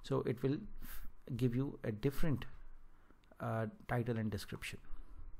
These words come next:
and you can keep on doing that. It sh-, will show you over here two of two, and this is the first one out of the two.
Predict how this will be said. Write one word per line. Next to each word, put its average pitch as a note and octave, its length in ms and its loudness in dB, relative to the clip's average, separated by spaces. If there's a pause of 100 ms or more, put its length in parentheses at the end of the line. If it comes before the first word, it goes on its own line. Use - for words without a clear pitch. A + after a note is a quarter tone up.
(500)
and B2+ 120 4
you C3+ 80 6
can C3 200 2
keep C#3 280 0
on C3 180 6
doing A2+ 240 6
that. A2+ 120 2
It A2 100 -6
sh-, - 160 -10
will B2 80 2
show C#3 180 2
you C3 220 4
over A#2 120 2
here A#2+ 240 0 (100)
two B2+ 180 0
of - 200 -4
two, G#3+ 200 4 (800)
and A#2 280 0
this A2+ 100 0
is A#2+ 80 -4
the B2+ 100 0
first A#2+ 400 0
one A2 160 0
out A2+ 120 -2
of - 100 -6
the A#2 60 -10
two. A#2+ 180 -6